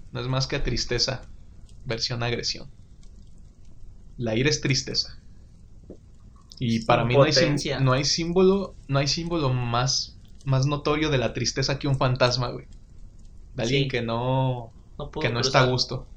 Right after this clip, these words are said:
Speaker 2: Que no pudo cruzar, que se quedó, pues, a medio camino, ¿no?
Speaker 1: Ujú.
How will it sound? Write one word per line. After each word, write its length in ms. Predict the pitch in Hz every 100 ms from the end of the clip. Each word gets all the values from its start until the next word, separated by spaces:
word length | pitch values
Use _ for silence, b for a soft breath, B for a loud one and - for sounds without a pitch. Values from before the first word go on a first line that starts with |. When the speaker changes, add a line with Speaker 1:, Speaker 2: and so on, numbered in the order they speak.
| - -
Speaker 2:
Que 100 | -
no 160 | 131 135
pudo 260 | 151 147 143
cruzar, 380 | 143 127 123
que 120 | 139 -
se 120 | -
quedó, 300 | - 120 120
pues, 140 | -
a 60 | 120
medio 260 | 120 120 120
camino, 380 | 123 131 135 131
¿no? 140 | 131
Speaker 1:
Ujú. 380 | 139 131 120 120